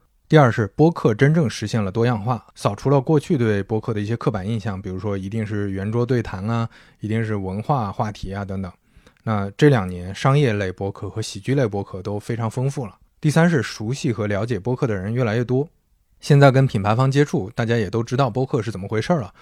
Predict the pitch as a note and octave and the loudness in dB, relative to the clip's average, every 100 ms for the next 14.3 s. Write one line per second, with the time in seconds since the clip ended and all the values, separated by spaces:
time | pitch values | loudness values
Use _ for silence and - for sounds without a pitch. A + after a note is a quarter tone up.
0 | - - A#2 B2 A#2 G#2 G2+ - A#2+ B2+ | -18 -4 -2 0 0 0 -2 0 0 0
1 | A#2+ G#2 F#2 - B2 G#2+ - G2 - D3+ | -2 -4 -8 -12 -8 -8 -8 -14 -6 -4
2 | A#2 _ _ _ - G#2+ C3+ D#3+ G#2 G2 | -4 _ _ _ -10 2 2 2 -4 -4
3 | G#2 B2 B2+ A2 G#2+ G2+ F2 G#2 F3 A#2+ | -2 -2 0 -2 -4 -10 -8 -2 0 0
4 | A#2 - A2 F#2 A2 G2+ G#2 F#2+ F2+ G2 | -6 -4 -6 -6 -6 -6 -8 -12 -12 -8
5 | G#2+ G2+ F2+ _ _ - C3+ C#3 D3+ C3 | -6 -6 -8 _ _ -6 0 4 4 2
6 | - F2+ F2+ B2 B2+ D3 G2+ G#2 A#2 E3+ | -4 -12 -4 -4 -2 -4 -4 -6 -4 -4
7 | A#2+ F2+ - _ _ _ _ - A#2 G2 | -4 -10 -20 _ _ _ _ -10 -6 -6
8 | F#2+ A#2+ - C3+ G2+ F2+ G2 F2+ G#2+ G#2+ | -4 -4 -2 0 -2 -4 -8 -6 -6 -6
9 | G2 G#2+ F#2+ G2 A2 A2 G#2+ G2 F#2 G2 | -6 -6 -6 -6 -4 -6 -8 -10 -8 -8
10 | F#2 A2+ G2 G2 B2 G2+ A#2 A2+ G2+ - | -6 -6 -6 -4 -4 -4 -4 -4 -6 -8
11 | - - _ _ - F2+ F#2 G2+ G#2 D#3+ | -18 -20 _ _ -14 -12 -10 -8 -2 -2
12 | G#2 - B2 G#2+ A2 G2+ B2 C3 G#2 C3+ | -2 -4 -4 -2 -4 -2 -2 -2 0 -2
13 | F#3 A#2+ F#2+ G2+ - F2 F#2 F#2 G#2+ - | -2 -4 -4 -8 -12 -14 -12 -8 -6 -4
14 | A#2 B2 C3+ | -4 -2 -4